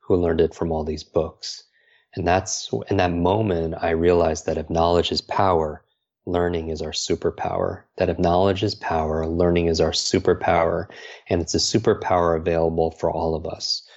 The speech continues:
for us, for our children, you know, for our teams. And, um, and, and I think it's so important that people learn how to learn. So I've dedicated the past quarter of a century and more just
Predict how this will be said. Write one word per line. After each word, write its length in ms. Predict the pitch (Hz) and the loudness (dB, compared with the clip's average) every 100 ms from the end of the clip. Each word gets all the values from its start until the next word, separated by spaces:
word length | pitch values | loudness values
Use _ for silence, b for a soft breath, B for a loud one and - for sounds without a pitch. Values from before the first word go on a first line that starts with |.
| b | b
for 220 | - 80 87 | -8 0 2
us, 500 | 107 101 - - - | 4 2 -2 -10 -12
for 140 | - 80 | -10 -8
our 120 | 80 - | -10 -6
children, 680 | - 110 104 101 98 98 98 B B _ | 2 2 2 0 0 -4 -8 B B _
you 140 | - 82 | -8 -6
know, 140 | 78 - | -8 -10
for 280 | - 82 - | -6 -6 -4
our 100 | 82 | -6
teams. 840 | 80 - 95 92 90 92 90 - - _ - | -6 -2 2 4 2 0 -2 -6 -12 _ -4
And, 440 | 92 82 82 80 | -2 0 0 2
um, 340 | 80 80 85 80 - | 2 0 -6 -8 -2
and, 320 | 92 90 87 - - | 0 0 -6 -6 -2
and 120 | 92 | 0
I 100 | 90 | 0
think 200 | 135 123 | 0 0
it's 160 | 104 | 0
so 160 | - 113 | 2 2
important 460 | 104 - 135 92 85 | 2 2 2 2 0
that 140 | 82 | -4
people 380 | 92 95 87 85 | -2 0 0 0
learn 360 | 104 101 85 | 0 0 -4
how 160 | 80 87 | -4 -4
to 80 | 82 | -2
learn. 360 | 92 101 82 82 | -2 -2 -6 -6
So 120 | 87 | -4
I've 120 | 85 | 0
dedicated 600 | 95 95 - 90 87 85 B B B B _ | 2 2 2 0 0 -4 B B B B _
the 80 | - | -6
past 380 | - 90 85 - | -2 -2 -2 -4
quarter 380 | - 95 90 85 | 2 4 6 2
of 80 | |
a 60 | 82 | 0
century 500 | - 92 92 98 87 | -4 -4 -2 0 0
and 160 | 78 82 | 0 0
more 460 | 90 92 82 78 - | 2 2 0 -4 -2
just 440 | 90 87 - - | 0 0 -4 -14